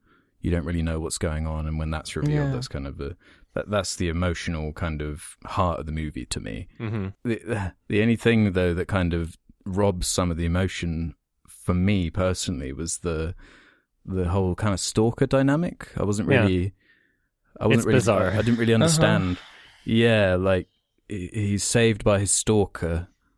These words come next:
Speaker 1: when he's, uh, we've said spoilers, haven't we? When
Speaker 3: Yeah.
Speaker 1: he's, you know,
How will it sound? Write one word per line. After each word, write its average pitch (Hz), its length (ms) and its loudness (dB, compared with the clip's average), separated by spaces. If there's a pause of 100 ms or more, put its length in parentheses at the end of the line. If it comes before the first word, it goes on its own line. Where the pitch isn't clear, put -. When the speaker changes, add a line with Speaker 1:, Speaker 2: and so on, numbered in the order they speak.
(140)
Speaker 1:
when 87 160 -2
he's, 85 240 -4 (440)
uh, - 60 -12 (180)
we've 85 180 -6
said 85 180 -2
spoilers, 82 420 -2
haven't 85 200 -2
we? 98 140 -2 (440)
When - 120 0
Speaker 3:
Yeah. 113 60 4
Speaker 1:
he's, 92 140 -4
you 78 60 -4
know, 87 420 -4